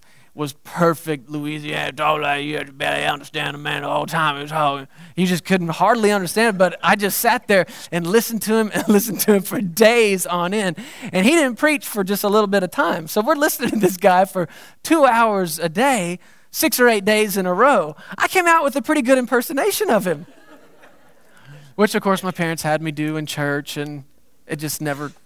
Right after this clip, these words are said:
the whole dad's little play toy thing never <laughs> seemed to go away. Um, but the whole point of that is, that's a long way around saying this, if you want to be an imitator of anything, you're gonna have to behold it. You're gonna have to see it.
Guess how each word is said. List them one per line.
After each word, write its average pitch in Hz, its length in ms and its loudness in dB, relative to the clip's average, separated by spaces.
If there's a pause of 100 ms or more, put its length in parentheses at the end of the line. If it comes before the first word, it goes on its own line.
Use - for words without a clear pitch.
(240)
the 151 180 -2
whole 160 200 0
dad's 147 640 -2
little 147 160 -6
play 151 240 0
toy 143 180 -6
thing 135 240 -10
never 147 300 -4
<laughs> - 0 -
seemed 196 240 -2
to 165 60 -2
go 160 200 -2
away. 147 260 -2 (500)
Um, 147 440 0
but 185 160 0
the 196 80 2
whole 240 100 6
point 294 460 2
of 175 160 0
that 170 280 2
is, 147 460 -2
that's 165 160 -10
a 156 60 -8
long 151 420 -2
way 147 140 -4
around 135 320 -6
saying 151 320 -4
this, 135 220 -10
if 143 120 -10
you 240 100 0
want 247 120 2
to 185 60 -4
be 185 180 -2
an 170 80 -4
imitator 160 580 -4 (220)
of 135 140 -2
anything, 165 460 -4 (160)
you're 185 80 -8
gonna 202 120 0
have 190 220 -4
to 147 60 -16
behold 143 440 -10
it. - 80 -20 (1500)
You're 180 140 4
gonna 208 180 4
have 254 320 -4
to 170 100 -8
see 226 300 -8
it. - 140 -12